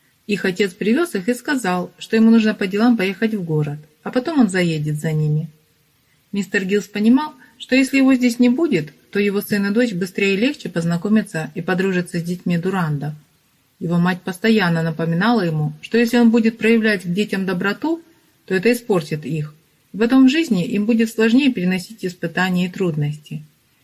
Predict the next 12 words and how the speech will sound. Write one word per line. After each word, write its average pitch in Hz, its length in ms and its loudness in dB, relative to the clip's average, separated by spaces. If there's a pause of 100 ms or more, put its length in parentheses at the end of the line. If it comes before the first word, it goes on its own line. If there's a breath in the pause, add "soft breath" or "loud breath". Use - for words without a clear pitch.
(140)
И 233 60 -10
как 277 200 -4
следствие 285 460 -4
он 202 40 0
часто 285 380 -4
сдерживал 180 540 0
себя 156 440 -6
и 175 60 -4
не 196 100 0
допускал 196 520 -2
нежных 170 420 -2
чувств. 151 320 -6